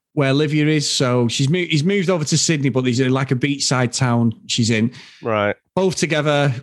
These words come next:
Speaker 1: both cooing each other. He's even said he's allowed to go <laughs> to the gym, Dave. Um, she's
Speaker 2: Oh,
Speaker 1: his
Speaker 2: wow.
Speaker 1: soul, soulmate. I love the fact, and this is a quote, "She's honest and will say exactly what she's thinking." And he just, I, oh, he just totally loves it. His publicist said,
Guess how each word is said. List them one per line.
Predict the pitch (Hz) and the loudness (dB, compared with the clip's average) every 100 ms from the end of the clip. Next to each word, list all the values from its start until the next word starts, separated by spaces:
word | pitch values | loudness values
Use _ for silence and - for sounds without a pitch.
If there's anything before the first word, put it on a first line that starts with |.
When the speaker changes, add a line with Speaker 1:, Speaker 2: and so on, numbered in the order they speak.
| - | -14
Speaker 1:
both | 127 160 170 135 | -6 -2 0 -2
cooing | 170 143 139 | 0 2 2
each | 135 - | 0 0
other. | 127 | 0
He's | 139 143 170 | 2 2 2
even | 165 165 | 2 0
said | 165 147 | 2 0
he's | 135 | 0
allowed | 139 143 135 | 0 0 -2
to | |
go | 151 220 | -2 -2
<laughs> | |
to | - 240 | 0 0
the | 190 | 0
gym, | 147 156 147 143 | -2 -2 0 0
Dave. | 135 135 143 147 - - | 2 2 0 -2 -8 -4
Um, | 131 123 123 127 | 0 2 0 0
she's | 123 165 - | -2 0 0
Speaker 2:
Oh, | |
Speaker 1:
his | - | 0
Speaker 2:
wow. | 95 | 2
Speaker 1:
soul, | 170 185 190 226 277 | 2 2 0 -2 -6
soulmate. | - 196 190 196 185 185 185 - - - _ - | -4 0 0 2 2 2 0 -6 -20 -20 _ -2
I | 156 | 0
love | 165 190 170 | 2 0 -2
the | 143 | -2
fact, | - 143 - 135 | 0 -2 -2 -2
and | 131 | 0
this | 156 | 0
is | 135 | 0
a | |
quote, | - 147 120 | 0 0 0
"She's | - 151 131 - | 0 0 -2 -2
honest | 170 180 147 131 | 0 0 0 0
and | 123 | 0
will | 117 | 0
say | - 117 | 0 0
exactly | 107 110 160 - 170 | 0 0 -2 -2 0
what | 156 - | 0 0
she's | - 147 | -2 0
thinking." | 156 147 131 120 | 2 0 2 -2
And | - 107 | -2 -4
he | 101 - | -6 -6
just, | - - - | -8 -8 -6
I, | 139 131 170 | -2 -2 0
oh, | 170 | 0
he | 113 190 185 | 2 0 0
just | 135 - | -2 0
totally | 151 143 151 | 0 2 2
loves | 135 147 135 123 | 2 0 -2 -2
it. | 113 - - _ | -2 -6 -20 _
His | 135 | -4
publicist | 127 147 127 - 117 - | 0 0 0 0 0 0
said, | 117 107 | 0 0